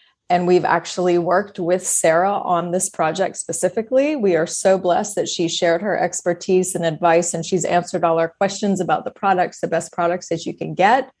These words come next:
And I just love it so much because we've truly collaborated with an expert on this to, you know, make things better, make your life easier, and have it all available for you. So Sarah, again, thank you for everything that you've done to support us.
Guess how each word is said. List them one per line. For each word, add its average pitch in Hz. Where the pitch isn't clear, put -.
And 170
I 180
just 180
love 175
it 165
so 175
much -
because 175
we've 170
truly 190
collaborated 165
with 160
an 170
expert 156
on 160
this 208
to, 165
you 202
know, 175
make 170
things 175
better, 180
make 165
your 170
life 160
easier, 208
and 180
have 180
it 165
all 160
available 156
for -
you. -
So 175
Sarah, 175
again, 170
thank 185
you 180
for -
everything 175
that -
you've 165
done 160
to -
support -
us. -